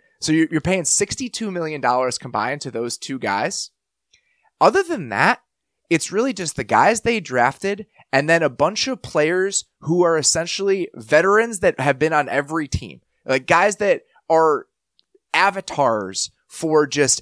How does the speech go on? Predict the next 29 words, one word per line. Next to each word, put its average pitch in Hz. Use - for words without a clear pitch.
aging 180
players 160
who 160
are 131
stand-ins 143
that 135
are, 135
like, 120
seventy-two 143
overall 117
in 110
Madden. 98
Here 208
are 240
the 220
names, 123
okay? 143
Eric 180
Murray, 165
Christian 185
Kirksey, 175
Jerry 160
Hughes, 165
Steven 190
Nelson, 160
Mario 175
Addison, 156
Justin 185
Britt, 135